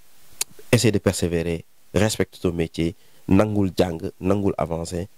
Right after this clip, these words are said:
mais dans la dignité, c'est important, il faut être digne. Donc, pour man, yooyu, c'est des choses yoo xamante ne moo, moo gën di tëb di dal. Mais mystiquement, quand même, j'ai jamais, euh, musuma toog ba yaakaar ne daal, musuma ko sentir, wax dëgg Yàlla. Maa ngi sant Yàlla bu baax, ñu ngi sant Yàlla bu baax. Et pour ñun, yéene wuñ ko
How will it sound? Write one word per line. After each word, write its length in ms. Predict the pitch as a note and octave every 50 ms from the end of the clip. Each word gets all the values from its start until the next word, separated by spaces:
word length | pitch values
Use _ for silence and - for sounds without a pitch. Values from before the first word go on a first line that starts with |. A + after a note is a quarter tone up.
| - -
mais 100 | F2 E2
dans 180 | - F#2+ G2+
la 120 | G2 F#2 F2
dignité, 420 | F#2 G2 G2+ G2 F#2+ F2+ - D#2
c'est 140 | - - C3
important, 340 | D3 - - A#2 - - - -
il 80 | -
faut 120 | - - A2
être 100 | - -
digne. 160 | - G2 - - - - - - - - - - - - - - - - -
Donc, 100 | - - - - - - -
pour 120 | - A2 G#2+
man, 140 | G2+ G2
yooyu, 280 | G2 G2 F#2+ F#2+ G2 A#2 - - - - - -
c'est 120 | - - F#2+
des 80 | G2
choses 160 | F#2 - F#2 F2+
yoo 80 | F#2
xamante 260 | F2+ F2 F2 E2+ -
ne 80 | D#2+ E2
moo, 180 | E2+ F2+ F2+ B1
moo 240 | C2 F#2 F#2 F2+ F2+ -
gën 80 | F2 F2
di 80 | D#2+ E2+
tëb 140 | - - D#2+ -
di 80 | D2
dal. 200 | C#2+ - B1+ D2 - - - - -
Mais 120 | G#2 G#2
mystiquement, 480 | A#2 D3+ D#3+ - - D3 C3 B2 G#2 G2+
quand 80 | - F#2+
même, 220 | F#2 F#2 G2 F#2+
j'ai 140 | F#2 G#2 G2
jamais, 360 | F#2 G#2+ A#2 A#2+ A2+ A2+ A2+ A2 _ _ - - - - - -
euh, 40 | - - - - - - -
musuma 280 | B2+ D#3 E3+ E3 C#3
toog 140 | B2 A2 G#2
ba 80 | F#2+ G2 F#2+
yaakaar 260 | F#2 - - F2+ E2+
ne 60 | E2
daal, 180 | D2 C#2 C#2+ - - - - - - -
musuma 240 | A#2+ D#3 F3+ D#3 G#2+
ko 80 | F#2
sentir, 260 | - F2+ D#2 D#2 C2
wax 100 | - - -
dëgg 80 | E2 D#2+ D#2+
Yàlla. 100 | A#1 -
Maa 160 | - G#2 A2 G#2+ G#2
ngi 20 |
sant 160 | - G2+ F2+ -
Yàlla 220 | F#2 E2+ C#2+ -
bu 80 | - -
baax, 160 | - F2 F#2 F#2
ñu 100 | F#2 F#2+
ngi 20 |
sant 160 | - - E2+ E2
Yàlla 200 | F2 D#2+ - -
bu 60 | -
baax. 160 | - F2 F2+ - _ _ _ _ _
Et 80 | - A2+
pour 160 | - - D#3+
ñun, 200 | D3+ A#2+ A#2+ D3 G3 _ - - - - _ -
yéene 220 | A#2+ C#3 D3+ D3
wuñ 200 | C3 A#2+ A2 A2 G2+
ko 140 | - A2+